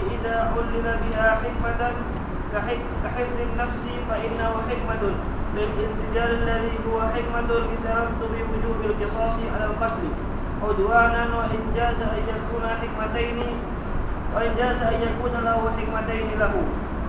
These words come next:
وخرج بيحصل إلى آخره الوصف المبقى في الصبر والمدار في الدوران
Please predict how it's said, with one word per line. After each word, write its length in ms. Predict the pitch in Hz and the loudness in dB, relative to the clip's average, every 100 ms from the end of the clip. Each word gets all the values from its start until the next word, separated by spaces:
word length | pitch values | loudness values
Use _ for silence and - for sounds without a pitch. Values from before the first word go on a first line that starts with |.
| - 185 | -4 0
وخرج 400 | 180 233 247 240 | 2 4 4 4
بيحصل 680 | 247 240 233 247 254 - - 247 226 | 2 2 2 0 0 -2 0 0 2
إلى 120 | 240 | 2
آخره 580 | 240 233 240 - 240 240 240 - - - - | 4 4 2 0 -2 -2 -2 -2 -4 -4 -2
الوصف 460 | 214 220 247 247 - 240 | 0 2 2 2 0 0
المبقى 680 | 233 226 214 240 233 233 240 | 0 0 4 4 4 2 2
في 80 | 240 | 0
الصبر 340 | - 240 214 233 233 | 0 0 2 0 2
والمدار 560 | 226 220 220 226 240 240 | 0 2 0 2 4 4
في 260 | 240 226 - | 2 0 0
الدوران 500 | - 214 214 240 | 0 0 2 4